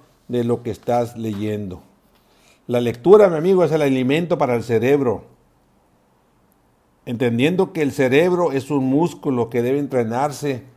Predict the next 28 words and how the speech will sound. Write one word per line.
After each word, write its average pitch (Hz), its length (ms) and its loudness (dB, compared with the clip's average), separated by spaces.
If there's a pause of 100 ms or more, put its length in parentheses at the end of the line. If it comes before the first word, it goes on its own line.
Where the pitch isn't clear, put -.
(960)
todos 143 760 -4
los 120 300 -6
días. 110 400 -4
Sí, 120 180 -6
de 131 120 0
así 120 220 -2
exactamente. 131 800 -4 (340)
Todos 147 500 4
los 139 220 0
libros. 117 560 -2
¿Y 113 80 -10
con 120 220 -4
qué 156 160 -4
se 160 80 -4
entrenan 170 720 -2
todos 175 340 2
los 165 180 -4
días 170 280 0
los 139 160 -4
grandes, 165 500 -4 (300)
los 139 120 2
grandes 165 380 0
líderes? 170 420 -2
Se 131 120 -4
entrenan 123 480 -4
con 123 560 0
los 117 280 0
libros. 104 640 -6